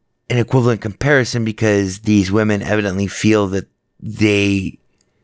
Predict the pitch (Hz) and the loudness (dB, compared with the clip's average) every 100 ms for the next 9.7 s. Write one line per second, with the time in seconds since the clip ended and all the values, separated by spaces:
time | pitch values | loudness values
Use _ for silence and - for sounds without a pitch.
0 | _ _ _ _ _ _ - 98 110 - | _ _ _ _ _ _ -6 -4 0 2
1 | 147 151 135 120 - 113 110 104 87 - | 2 2 2 -2 0 2 2 0 -6 -2
2 | 117 117 107 101 - 117 - 101 - - | 2 2 0 0 -2 -4 -4 -8 -4 0
3 | 160 143 127 120 120 117 113 113 113 120 | 0 0 -2 -2 -2 -4 0 0 2 2
4 | 117 98 _ _ _ _ _ _ _ _ | 2 0 _ _ _ _ _ _ _ _
5 | _ _ _ _ - 120 120 123 - 127 | _ _ _ _ -4 -2 -2 -2 -2 -2
6 | 180 175 107 95 98 120 120 - _ _ | 2 2 2 0 -2 -4 -6 -14 _ _
7 | _ _ _ _ _ _ _ _ _ - | _ _ _ _ _ _ _ _ _ -4
8 | 110 123 123 117 123 123 123 123 110 127 | -2 0 2 2 0 -2 -4 -4 -2 -2
9 | 113 113 98 120 131 120 110 | -2 -2 -2 -2 -2 -2 -4